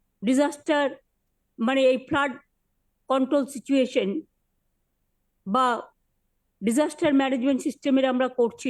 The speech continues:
ডিজাস্টার ম্যানেজমেন্ট থেকে শুরু করা হয় সবাইকে দিয়ে, তেমনি জেলাগুলোও ডিস্ট্রিক্ট ম্যাজিস্ট্রেটের আন্ডারে আর লাইন ডিপার্টমেন্টের সকলকে নিয়ে একটা twenty-four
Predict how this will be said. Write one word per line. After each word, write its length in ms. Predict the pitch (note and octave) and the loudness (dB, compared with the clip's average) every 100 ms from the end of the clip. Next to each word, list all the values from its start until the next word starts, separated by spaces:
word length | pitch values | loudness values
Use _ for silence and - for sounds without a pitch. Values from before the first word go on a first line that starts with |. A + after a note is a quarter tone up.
| G3+ | -2
ডিজাস্টার 340 | A#3+ B3 C4+ A#3+ | -2 -2 -2 0
ম্যানেজমেন্ট 380 | A#3 B3 B3 B3 | 0 0 -2 -2
থেকে 140 | A#3+ A3+ | -6 -6
শুরু 140 | A#3 A#3 | -6 -4
করা 160 | B3+ A#3+ | -2 -2
হয় 140 | A#3+ A3+ | -2 -4
সবাইকে 300 | A3 G#3+ G#3+ G3+ | -2 -4 -4 -6
দিয়ে, 140 | G3+ G#3+ - _ _ _ _ _ _ _ _ | -4 -4 -8 _ _ _ _ _ _ _ _
তেমনি 260 | D4 D4+ F4 G#3 C#4 | 2 6 6 4 2
জেলাগুলোও 560 | D4 D#4 D4 F4 F#4 C#4 | 2 2 4 4 4 2
ডিস্ট্রিক্ট 320 | C#4 - D#4+ C#4+ | 0 0 0 0
ম্যাজিস্ট্রেটের 520 | C#4+ C4+ - B3 C4 A3+ | 0 -2 -6 -2 0 0
আন্ডারে 320 | G#3 G3 E3+ - _ _ _ _ _ _ - | 0 -2 -2 -6 _ _ _ _ _ _ -4
আর 80 | A3+ B3 | 0 2
লাইন 280 | C4 D4+ E4 C#4 | 2 2 2 2
ডিপার্টমেন্টের 540 | C#4+ D4 A#3+ C#4 C4 - | 0 0 0 -2 -4 -4
সকলকে 360 | B3 B3 G#3+ A#3 G#3+ | -4 -2 -2 -2 0
নিয়ে 160 | B3 D4 - _ _ _ _ _ _ - B3 | 0 0 -4 _ _ _ _ _ _ -6 -4
একটা 160 | - D#4+ D#4+ | -2 -4 0
twenty-four 560 | C#4+ C4+ D#4 - C#4 | 2 2 0 0 0